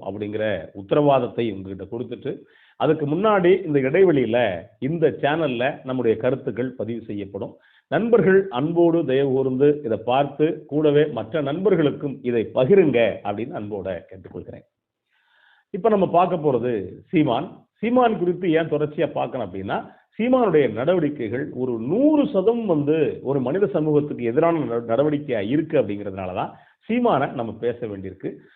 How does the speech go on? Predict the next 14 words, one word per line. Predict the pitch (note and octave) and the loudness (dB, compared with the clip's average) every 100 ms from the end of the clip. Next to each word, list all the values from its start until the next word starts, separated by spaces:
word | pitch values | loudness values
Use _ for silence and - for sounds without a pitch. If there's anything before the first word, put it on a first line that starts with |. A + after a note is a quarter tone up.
| - | -2
அதுவும் | C#3+ A#3 A#3 D#3 G3+ | 2 4 2 0 0
குறிப்பா | B3 B3+ A#3 B2+ C3 | 0 2 4 4 4
என்ன | C#3+ E3 | 0 -2
சொல்லுவாங்க | F#3 E3+ D#3 C3+ | -2 0 0 0
அப்படின்னா, | A#2 B2+ C3 E3+ A2+ D#3+ - _ _ - | -4 -4 -4 -4 -4 -8 -14 _ _ 0
"பல | D#3+ G#3+ C4+ | 4 6 6
நாள் | B3+ A#3+ G#3 | 4 2 0
திருடன் | - G3 A#3 F3 F#3 - C3 | 0 2 4 2 0 -4 -6
ஒரு | D#3+ C#4 | -2 0
நாள் | B3+ G#3 A#3 | 0 0 -2
அகப்பட்டுக்குவான்" | C3 E3 D#3+ D3 G#2+ G#2 G#2 G2 E2+ - | -2 -6 -8 -10 -10 -10 -10 -12 -12 -10
அப்படின்னு | G#2 A2 G2 | -8 -8 -10
சொல்லி | G#2+ | -14
சொல்லுவாங்க. | F#2+ G#2 G#2+ F2 F2 D3+ - | -12 -10 -8 -8 -8 -10 -12